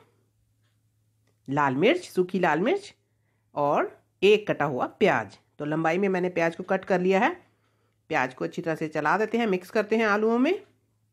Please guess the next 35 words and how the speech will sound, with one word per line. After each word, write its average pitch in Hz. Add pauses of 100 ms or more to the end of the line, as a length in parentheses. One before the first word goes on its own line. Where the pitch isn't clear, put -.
(1000)
बहुत 196
ही 240
टेस्टी 202
इस 190
तरह 175
से 175
हमारी 165
मेथी 185
आलू 165
की 175
सब्जी 170
बनती 170
है। 254
आप 165
एक 156
बार 170
जरूर 175
ट्राई 233
कीजिए, 240
आपको 214
ये 311 (180)
बहुत 233
पसंद 185
आएगी। 120 (1700)
तो 196
अब 285
मैं 302
क्या 202
करूँगी, 190 (300)
इसमें 254
थोड़ा 339
सा 220
डाल 151
देते 131
हैं 285